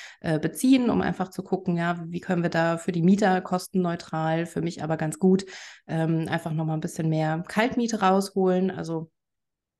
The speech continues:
Mietentwicklung positiv, äh, voll vermietet, sehr positiv. Ich hatte ein paar kleinere Renovi-, Renovierungen. Also in einer Wohnung, äh, habe ich beim Mieterwechsel den, den Fußboden ausgetauscht, Laminatboden,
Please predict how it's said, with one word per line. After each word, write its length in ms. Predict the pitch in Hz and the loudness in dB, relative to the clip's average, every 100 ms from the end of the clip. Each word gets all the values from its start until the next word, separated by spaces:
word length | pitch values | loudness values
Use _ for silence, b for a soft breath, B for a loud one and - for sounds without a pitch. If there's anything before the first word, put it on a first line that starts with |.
| - | 2
Mietentwicklung 1080 | 220 196 214 202 202 196 190 190 190 190 - | 4 6 4 4 4 4 6 6 6 2 -2
positiv, 840 | - 208 202 - 180 180 190 - | 2 4 4 0 -2 -2 -4 -10
äh, 420 | - 165 165 170 | -8 -4 -2 -4
voll 240 | - 190 180 | -2 2 2
vermietet, 600 | 185 180 226 233 226 226 | 4 4 4 4 2 0
sehr 320 | - 175 185 | -4 0 0
positiv. 760 | 190 202 190 190 - 180 185 - B B B B - | 2 0 0 -4 -4 -4 -6 -12 B B B B -2
Ich 60 | |
hatte 160 | 202 202 | 2 4
ein 40 | |
paar 120 | 190 | 4
kleinere 640 | 180 - 175 208 233 190 180 | 2 2 4 6 6 6 4
Renovi-, 420 | 175 160 196 226 | 2 2 2 0
Renovierungen. 760 | 185 175 180 240 240 226 226 220 | 2 0 0 0 0 0 -2 -4
Also 160 | 180 | -6
in 60 | 175 | -6
einer 240 | 175 180 | -2 -2
Wohnung, 380 | 175 175 175 175 | -2 -4 -4 -6
äh, 80 | 175 | -6
habe 320 | 170 170 175 | -6 -4 -6
ich 80 | - | -4
beim 140 | 170 | 2
Mieterwechsel 500 | 175 180 170 170 - | 2 2 0 -2 -4
den, 300 | 170 165 160 | -2 -2 -2
den 580 | 160 165 175 175 - 180 | -2 -4 -6 -8 -10 -12
Fußboden 460 | 190 247 240 220 202 | -2 -2 2 4 6
ausgetauscht, 640 | 180 190 190 - 180 180 | 4 2 0 0 0 0
Laminatboden, 840 | 170 170 165 185 190 180 175 180 | -2 -2 0 -2 0 0 2 0